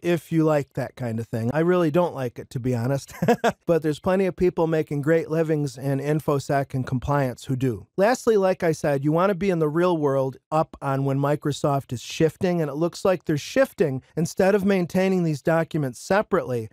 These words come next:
there's this product terms site here we'll click to now.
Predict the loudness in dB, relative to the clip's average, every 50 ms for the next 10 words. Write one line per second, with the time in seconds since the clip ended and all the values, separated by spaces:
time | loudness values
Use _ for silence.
0 | _ -2 0 0 0 0 -2 -2 -2 -2 -4 -8 -2 2 2 4 4 4 2 0
1 | -4 _ -20 _ -10 -4 0 2 2 2 0 -2 -4 -4 -6 -6 -4 -6 -8 _
2 | -6 -4 -2 -2 0 0 -2 -2 -4 -4 -2 0 0 -2 -2 -2 0 0 2 2
3 | 2 2 0 0